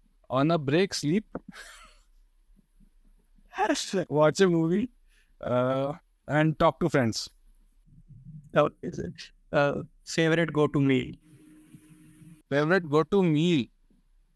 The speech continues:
Speaker 1: Oh man, Indian, uh, Indian, North Indian is, is my favorite. Uh, while I'm happy with anything, I mean, vegetarian.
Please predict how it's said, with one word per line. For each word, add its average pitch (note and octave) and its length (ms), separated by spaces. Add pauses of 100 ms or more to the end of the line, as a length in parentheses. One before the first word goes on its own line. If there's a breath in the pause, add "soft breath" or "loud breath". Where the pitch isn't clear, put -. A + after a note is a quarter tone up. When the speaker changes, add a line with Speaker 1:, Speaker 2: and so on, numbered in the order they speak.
(220)
Speaker 1:
Oh A#2 100
man, A2+ 440 (160)
Indian, D3 580
uh, A2 460 (340)
Indian, C#3 520
North C3+ 240
Indian C3 480 (180)
is, A#2+ 340
is A#2 120
my A#2+ 200
favorite. B2 460 (640)
Uh, A2+ 300
while C3 280
I'm C3+ 140
happy C3 260
with B2 140
anything, A2 500
I A2+ 140
mean, A2 240
vegetarian. B2+ 440